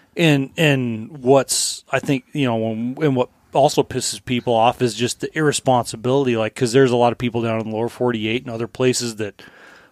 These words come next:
also have never been up there, never see, and it sounds like a good idea, you know, "Oh, yeah, like, obviously we wanna freaking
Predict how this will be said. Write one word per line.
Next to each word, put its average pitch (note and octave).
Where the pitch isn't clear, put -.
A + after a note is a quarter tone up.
also C3
have A2
never A#2
been A2+
up A2+
there, A#2
never G#2+
see, B2
and C3+
it B2+
sounds D3+
like B2
a A#2+
good A#2+
idea, A#2+
you G#2
know, A#2
"Oh, D#3+
yeah, C#3
like, B2
obviously C3
we A#2+
wanna A2+
freaking G#2